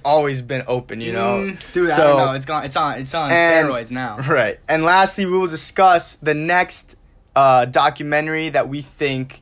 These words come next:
Speaker 1: E S P N should make about any N B A player. But first,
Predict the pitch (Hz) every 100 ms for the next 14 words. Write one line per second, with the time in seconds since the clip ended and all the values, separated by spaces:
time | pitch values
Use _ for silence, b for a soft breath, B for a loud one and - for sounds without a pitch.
0 | - 135 127 143 127 - 123 117 117 117
1 | 107 113 113 113 - - - _ - 127
2 | 120 123 123 120 127 131 147 151 - _
3 | b b b b - - _ _ _ _
4 | - 135 - 170 147 - -